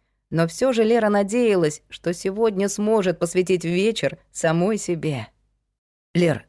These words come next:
я у твоего дома", — сообщил Севада.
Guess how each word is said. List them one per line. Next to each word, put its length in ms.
я 220
у 60
твоего 360
дома", — 320
сообщил 500
Севада. 500